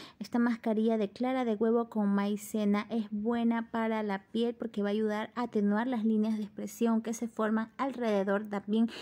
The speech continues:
de los ojos, de la comisura de los labios. Además es hidratante y ayuda a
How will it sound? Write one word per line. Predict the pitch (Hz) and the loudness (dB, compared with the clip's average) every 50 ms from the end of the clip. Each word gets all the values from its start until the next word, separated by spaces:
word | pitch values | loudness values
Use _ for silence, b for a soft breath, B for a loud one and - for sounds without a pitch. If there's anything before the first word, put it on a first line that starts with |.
| B B B - | B B B 0
de | 220 269 302 | 2 2 2
los | 311 277 233 214 - - 220 | 2 0 0 -2 -2 -2 -2
ojos, | 214 214 208 214 226 247 269 247 | 0 0 0 0 0 -2 -4 -2
de | 226 220 | -2 -4
la | 214 208 208 | -4 -4 -4
comisura | - 208 208 202 202 208 - - 240 240 226 214 | -4 -2 0 0 0 0 0 -2 -2 0 0 0
de | 202 196 | -2 -2
los | 196 196 196 196 226 | -2 -4 -4 -4 -2
labios. | 233 233 233 233 220 226 233 233 240 247 - - - | -2 0 0 0 0 2 2 0 0 -2 -4 -6 -6
Además | 262 277 285 285 262 247 240 226 220 220 226 226 240 254 269 277 277 - - - | -4 -2 -2 -2 -4 -4 -2 0 2 2 2 4 4 2 2 0 -2 -6 -8 -6
es | 247 262 254 - - | -6 -6 -6 -6 -4
hidratante | - 262 247 233 233 220 220 - - 240 240 233 226 - 262 - _ _ - | -2 0 0 0 0 -2 -2 -2 -2 -2 -2 -2 -2 -4 -8 -10 _ _ 0
y | 226 226 | 2 4
ayuda | 220 220 220 202 - 269 277 285 285 302 - - - - | 4 4 2 0 -2 -4 -4 -2 -2 -2 -2 -4 -4 0
a | 247 247 254 269 277 - | 0 2 2 0 -2 -4